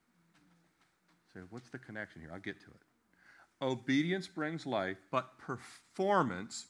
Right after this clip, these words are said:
brings death. You see, obedience is trust,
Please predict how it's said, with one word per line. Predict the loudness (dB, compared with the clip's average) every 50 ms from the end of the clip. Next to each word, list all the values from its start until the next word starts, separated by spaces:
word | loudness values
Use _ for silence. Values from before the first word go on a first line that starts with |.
| _
brings | -4 0 0 0 0 0 -4 -6 -8
death. | -2 0 2 2 2 2 0 -4 -10 -18 -20 -20 _ _ _ _ _ _ _ _ _ -20 -20 -20 -20 -14 _
You | 2 2
see, | 2 2 2 2 2 2 2
obedience | 2 0 0 0 0 0 0 2 2 2 2 0 0 -2
is | -4 -4 -4
trust, | -10 -10 -10 -4 0 2 2 2 0 -2 -10 -14 -14 -16